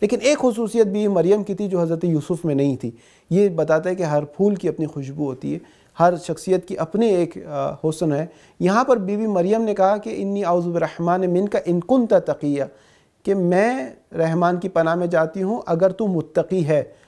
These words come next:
اگر تو متقی ہے یعنی اس سے کہا جا رہا تھا کہ تو متقی بن جا، ورنہ تو متقی تو ایسے کام نہیں کرتے۔ بی بی مریم سامنے والے کی بھی اصلاح کرنا چاہ رہی تھی، لیکن حضرت یوسف کے بیانات میں سامنے والے کی اصلاح کا کوئی پہلو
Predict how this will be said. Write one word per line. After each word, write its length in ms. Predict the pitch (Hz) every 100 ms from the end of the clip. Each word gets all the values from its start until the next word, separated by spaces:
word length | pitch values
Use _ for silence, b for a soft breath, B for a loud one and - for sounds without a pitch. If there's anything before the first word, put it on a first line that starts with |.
| b
اگر 200 | - 185
تو 140 | 196
متقی 460 | 226 202 214 214 233
ہے 100 | 285
یعنی 240 | 226 220 226
اس 120 | 190
سے 240 | 190 254 269
کہا 220 | 196 190
جا 180 | 202 190
رہا 80 | 214
تھا 120 | 247
کہ 120 | 240
تو 120 | 233
متقی 440 | 202 185 202 190 208
بن 240 | 202 196
جا، 140 | 143 123 165
ورنہ 160 | 139 139 151
تو 60 |
متقی 400 | 170 143 160 160
تو 80 | 202
ایسے 160 | 180 175
کام 240 | 190 233
نہیں 120 | 214
کرتے۔ 340 | 156 123 - - - _ _ _ b b b b 165
بی 80 |
بی 120 | 190 240
مریم 320 | 220 240 262
سامنے 380 | 247 190 233 269
والے 260 | 240 233
کی 180 | 233 233
بھی 100 | 226
اصلاح 320 | 202 202 202
کرنا 380 | 196 160 156 165
چاہ 220 | 156 135
رہی 100 | 135
تھی، 120 | 135
لیکن 220 | 151 165 185
حضرت 280 | 170 175
یوسف 300 | 170 190 269 233
کے 60 |
بیانات 520 | 185 170 165 180 208
میں 80 | 208
سامنے 360 | 190 185 233 233
والے 220 | 175 165
کی 100 | 165
اصلاح 280 | 147 151 147
کا 100 | 151
کوئی 160 | 151
پہلو 340 | 143 135 139